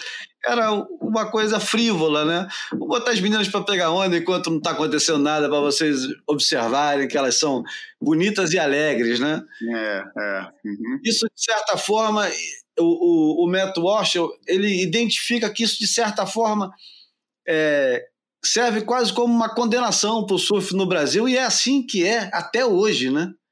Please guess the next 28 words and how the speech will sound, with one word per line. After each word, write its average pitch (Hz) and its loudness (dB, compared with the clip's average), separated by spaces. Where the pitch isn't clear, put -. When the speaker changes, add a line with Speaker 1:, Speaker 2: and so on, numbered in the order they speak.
Speaker 1:
O 151 0
surf 185 0
no 180 0
Brasil, 156 2
é, 143 2
pelo 151 2
menos 160 2
o - -2
surf 170 -2
feminino 156 0
no 147 2
Brasil, 135 0
ele 202 0
é 233 2
um 220 -2
pouco 226 -2
assim 214 0
até 165 0
hoje, 139 2
né? 151 0
Ele 170 0
precisa 196 0
dessa 160 0
beleza 151 2
e 185 2
humor, 160 2
né? 160 -2
Com, 147 0